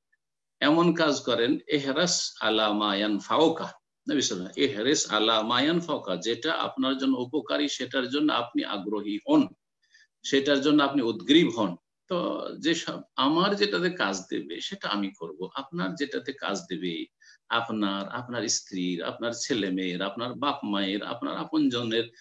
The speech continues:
আপনার, আহ, উম্মতের, ইসলামের, মুসলিমের, আর কে কি করলো না করলো, এইসবের পিছনে আপনারা কেন পড়তে যাচ্ছেন? আল্লাহ রাব্বুল আলামিন এই সমস্ত ফিতনা থেকে যেন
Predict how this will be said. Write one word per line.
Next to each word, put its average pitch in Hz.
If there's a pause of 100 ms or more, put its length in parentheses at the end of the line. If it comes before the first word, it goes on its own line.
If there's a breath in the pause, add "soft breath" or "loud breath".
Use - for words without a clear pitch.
(320 loud breath)
আপনার, 170 (560)
আহ, 127
উম্মতের, 135 (260)
ইসলামের, 151
মুসলিমের, 135 (680)
আর 254
কে 240
কি 240
করলো 170
না 160
করলো, 139 (500)
এইসবের 190
পিছনে 160
আপনারা 120
কেন 110
পড়তে 107
যাচ্ছেন? 95
আল্লাহ 151
রাব্বুল 104
আলামিন 95
এই 98
সমস্ত - (160)
ফিতনা 104
থেকে 95
যেন 92